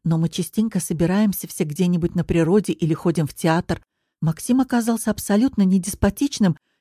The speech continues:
и с удовольствием тусил с нами или отпускал меня одну до недавнего времени. Теперь он контролирует каждый мой шаг, приём пищи, сон.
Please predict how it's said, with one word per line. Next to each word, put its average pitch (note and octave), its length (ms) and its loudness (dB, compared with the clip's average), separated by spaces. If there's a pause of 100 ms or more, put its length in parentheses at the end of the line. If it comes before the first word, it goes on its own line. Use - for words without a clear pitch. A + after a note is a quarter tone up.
и F3 80 0
с - 80 -8
удовольствием F3 600 2
тусил G#3 400 0
с - 140 -10
нами F#3+ 280 2
или D#3 240 0
отпускал D#3 540 0
меня D#3 300 2
одну D#3+ 400 2 (420)
до G3 260 0
недавнего E3 680 2
времени. D3+ 560 0 (580)
Теперь G3+ 380 4
он G3 100 2
контролирует F3+ 720 2
каждый F#3+ 420 0
мой F3 160 2
шаг, - 500 -8
приём F#3 360 4
пищи, F#3+ 460 -2
сон. F#3 360 2